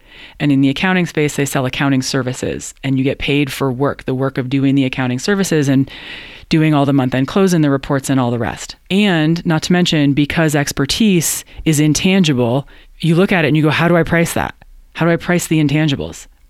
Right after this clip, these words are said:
So it makes perfect sense that this isn't being commonly done.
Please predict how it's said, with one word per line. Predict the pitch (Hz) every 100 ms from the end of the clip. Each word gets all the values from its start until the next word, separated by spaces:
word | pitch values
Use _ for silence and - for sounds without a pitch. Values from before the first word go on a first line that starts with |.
| _
So | - 175
it |
makes | 180 -
perfect | - 180 170
sense | - 185 -
that | 151 -
this | 147 165 -
isn't | 165 156 135
being | 151 143
commonly | - 139 131 127 135
done. | 170 120